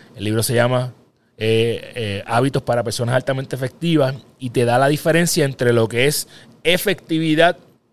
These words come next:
y eficiencia. Antes yo pensaba que yo quería ser más eficiente, pero muchas veces somos eficientes,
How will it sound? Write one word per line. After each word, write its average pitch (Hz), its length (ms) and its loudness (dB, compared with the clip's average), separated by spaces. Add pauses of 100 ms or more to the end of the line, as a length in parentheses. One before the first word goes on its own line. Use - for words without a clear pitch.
y 147 220 0
eficiencia. 139 840 -2 (1080)
Antes 185 280 2
yo 202 100 2
pensaba 175 300 2
que 156 100 0
yo 131 80 2
quería 139 180 0
ser 143 160 -2
más 131 280 -6
eficiente, 135 600 -2
pero 139 200 2
muchas 175 340 -2
veces 214 240 -2
somos 165 280 -4
eficientes, 135 720 -4